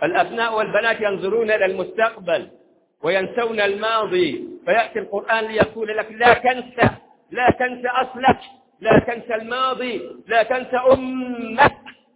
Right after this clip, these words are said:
فالأم هي الأم، الأم هي التي يوصي بها القرآن. إن الإسلام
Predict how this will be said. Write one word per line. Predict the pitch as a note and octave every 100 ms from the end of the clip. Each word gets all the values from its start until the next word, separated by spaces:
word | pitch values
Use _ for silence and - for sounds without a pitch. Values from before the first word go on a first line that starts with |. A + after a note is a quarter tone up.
| _
فالأم | G3+ G3 A3+ A3 G3 F#3
هي | F3 F3+
الأم، | E3+ - B3+ C4+ G#3+ F3 C#3+ - A2 _ _ _ _ _ -
الأم | F#3+ F#3 A#3+ A3+
هي | F#3+ F#3
التي | F3 F3+ F3+
يوصي | F3+ G3 G3+ F#3 F3
بها | F#3+ D#3+
القرآن. | D#3+ D#3+ D3+ E3 D#3 C3+ - - - _ _ _ -
إن | F#3 F3+
الإسلام | F3+ F#3+ E3+ F#3+ F#3 F3